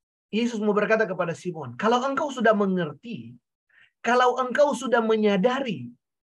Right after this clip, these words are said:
kuatkan saudaramu." Apa sih yang harus disadari oleh Petrus? Nah, itu di ayat-ayat sebelumnya.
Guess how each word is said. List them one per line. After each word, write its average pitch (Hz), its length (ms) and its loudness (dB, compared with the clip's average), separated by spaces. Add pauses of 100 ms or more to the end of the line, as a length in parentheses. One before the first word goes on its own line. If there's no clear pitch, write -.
(1200)
kuatkan 208 480 0
saudaramu." 147 640 -2 (400)
Apa 285 320 2
sih 262 160 -6
yang 220 160 2
harus 208 240 2
disadari 185 720 0
oleh 165 240 -4
Petrus? - 640 -14 (320)
Nah, 170 160 0
itu 311 160 0
di 277 160 -4
ayat-ayat 202 560 2
sebelumnya. 165 720 -8